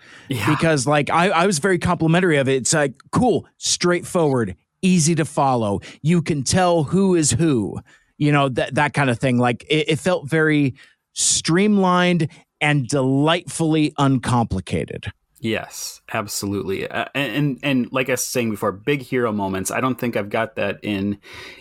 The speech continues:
Speaker 1: in the Transformers movies, live action movies prior. There's just big, like, my heart swelled when, you know, there's, like, a pose and they paused on Bumblebee and they paused on, you know, Optimus. I was like, "Oh <laughs> man," like, I got excited. I felt that, like,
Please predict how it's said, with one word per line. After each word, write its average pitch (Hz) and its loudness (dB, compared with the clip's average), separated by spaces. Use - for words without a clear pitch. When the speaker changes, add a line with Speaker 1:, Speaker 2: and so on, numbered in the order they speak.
Speaker 1:
in 104 -2
the 104 0
Transformers 110 -4
movies, 101 -2
live 113 -2
action 107 -4
movies 101 -4
prior. 95 -4
There's 101 -4
just 98 -10
big, 131 0
like, 107 -4
my 123 -2
heart 139 0
swelled 107 -2
when, 107 -2
you 120 -2
know, 107 0
there's, 110 -2
like, 110 -4
a 107 -4
pose 131 0
and 107 -2
they 104 -2
paused 120 -2
on 104 -2
Bumblebee 110 -2
and 104 -4
they 101 -2
paused 123 -2
on, 107 -4
you 117 -4
know, 101 -4
Optimus. 98 -4
I 95 0
was 95 -4
like, 92 -6
"Oh 165 0
<laughs> - -4
man," 208 0
like, 117 -4
I 131 0
got 156 0
excited. 131 -2
I 113 -2
felt - -4
that, 107 -6
like, 95 -8